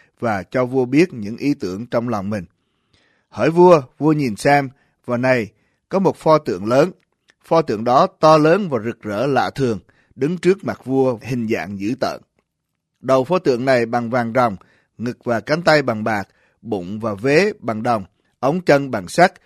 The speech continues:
và bàn chân thì một phần bằng sắt, một phần bằng đất sét.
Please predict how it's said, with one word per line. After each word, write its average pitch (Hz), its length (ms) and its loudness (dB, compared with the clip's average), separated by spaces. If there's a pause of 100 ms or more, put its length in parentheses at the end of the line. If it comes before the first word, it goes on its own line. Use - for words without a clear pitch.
(300)
và 117 120 -4
bàn 107 220 -4
chân 139 360 -2
thì 127 140 -8
một 117 180 -6
phần 107 280 -4
bằng 101 200 -8
sắt, 170 260 2 (300)
một 104 160 -12
phần 98 320 -8
bằng 92 260 -12
đất 110 180 -10
sét. 139 260 0